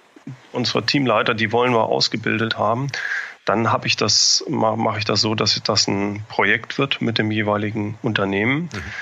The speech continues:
Speaker 1: Hintergrund ist, es ist eine andere Geschichte,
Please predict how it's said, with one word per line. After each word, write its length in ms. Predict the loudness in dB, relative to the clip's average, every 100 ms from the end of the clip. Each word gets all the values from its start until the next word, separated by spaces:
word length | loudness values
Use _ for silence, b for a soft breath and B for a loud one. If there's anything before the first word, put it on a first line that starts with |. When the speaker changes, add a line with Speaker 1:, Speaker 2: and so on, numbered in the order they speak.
| B
Speaker 1:
Hintergrund 680 | -8 -6 -2 -2 0 0 0
ist, 200 | 2 2
es 140 | 2 2
ist 160 | 2
eine 200 | 2 0 -2 -4
andere 420 | 0 2 0 0
Geschichte, 880 | 2 4 4 2 -2 0 0 2